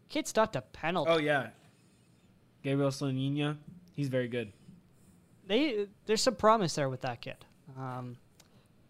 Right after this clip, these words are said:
Speaker 1: so maybe things are starting to turn around in Chicagoland, although let's get some good players first. Let's do our goals, players, games to watch,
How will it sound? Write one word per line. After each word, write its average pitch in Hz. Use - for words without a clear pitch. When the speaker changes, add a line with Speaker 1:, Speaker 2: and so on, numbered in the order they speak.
Speaker 1:
so 160
maybe 208
things 220
are 196
starting 202
to 160
turn 170
around 156
in 139
Chicagoland, 131
although 123
let's -
get 175
some 147
good 143
players 120
first. -
Let's 240
do 277
our 254
goals, 220
players, 214
games 202
to 196
watch, 202